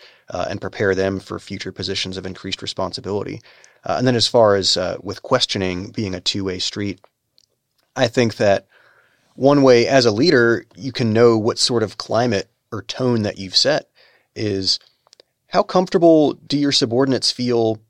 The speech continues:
disagreeing with you, uh, or questioning you, or just requesting clarification on something. So if it were me, I would rather have my subordinates question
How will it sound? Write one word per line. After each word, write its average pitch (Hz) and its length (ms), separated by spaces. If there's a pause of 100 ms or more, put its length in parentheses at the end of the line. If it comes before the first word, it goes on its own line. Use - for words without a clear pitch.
(180)
disagreeing 120 540
with - 160
you, - 280 (380)
uh, 92 320
or 113 100
questioning 127 580
you, 127 340 (440)
or 104 260
just 110 200
requesting 117 720
clarification 107 880
on 90 160
something. 90 520 (480)
So 95 360 (580)
if - 160
it - 80
were 104 120
me, 120 440 (320)
I 123 120
would 151 160
rather 113 340
have 101 220
my 101 160
subordinates 110 800 (180)
question 139 640